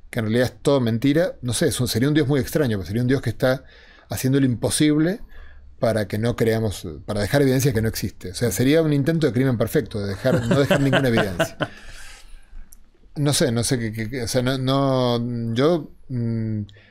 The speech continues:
Speaker 1: dejé de creer en Dios, sobre todo cuando dejé de comprender sus motivaciones, <laughs>
Speaker 2: Ujú.
Speaker 1: digamos, inicialmente. Ant-, antes de dejar de creer por, por la física, que también,
Speaker 2: Ajá.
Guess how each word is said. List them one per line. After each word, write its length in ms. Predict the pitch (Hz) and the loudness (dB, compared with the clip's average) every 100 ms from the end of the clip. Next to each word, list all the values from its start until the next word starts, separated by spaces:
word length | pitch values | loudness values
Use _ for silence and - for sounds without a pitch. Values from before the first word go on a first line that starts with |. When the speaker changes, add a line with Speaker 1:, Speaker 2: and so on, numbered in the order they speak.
| - | -10
Speaker 1:
dejé 440 | 113 107 107 151 156 | -6 -2 0 2 2
de 120 | 147 | 4
creer 220 | 127 135 | 2 2
en 60 | 135 | 2
Dios, 120 | 151 | 2
sobre 180 | 143 113 | 2 2
todo 140 | 127 | 2
cuando 240 | 123 113 | 2 2
dejé 220 | 110 - 127 | 0 0 0
de 80 | |
comprender 560 | 127 107 107 110 120 131 | 0 -2 0 0 2 0
sus 580 | - 113 98 - - - - | -2 -6 -6 -10 -14 -20 -12
motivaciones, 720 | - 101 113 95 117 90 - - | -8 -4 -4 -2 -4 -4 -16 -10
<laughs> 120 | 101 | -6
Speaker 2:
Ujú. 120 | 98 139 | -4 -4
Speaker 1:
digamos, 260 | 110 110 120 | -4 -6 -2
inicialmente. 540 | 135 135 151 131 107 160 | 0 2 2 2 0 2
Ant-, 300 | 180 185 - | 0 0 0
antes 340 | 190 202 185 147 | 2 4 4 4
de 40 | |
dejar 220 | 135 143 143 | 4 2 2
de 80 | |
creer 280 | 127 131 135 | 2 2 2
por, 320 | 117 123 123 - - - - | 2 2 2 -4 -18 -18 -4
por 140 | 113 | -2
la 80 | 110 | 0
física, 320 | 98 117 107 | 0 0 0
que 100 | 95 | -4
también, 480 | 98 113 123 139 185 - | -2 2 2 2 -6 -12
Speaker 2:
Ajá. 360 | - 90 135 - | -6 -4 -4 -6